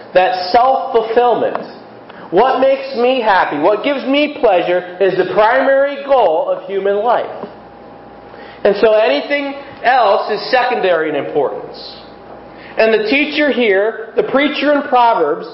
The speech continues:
does not condemn joy and fulfillment, does he?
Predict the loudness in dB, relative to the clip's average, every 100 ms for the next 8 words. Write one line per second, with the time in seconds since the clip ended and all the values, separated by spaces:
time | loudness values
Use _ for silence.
0 | -16 0 2 2 2 2 2 0 0 0
1 | 2 2 2 0 -4 0 2 4 2 -2
2 | -2 2 2 0 0 0 0 -4 -10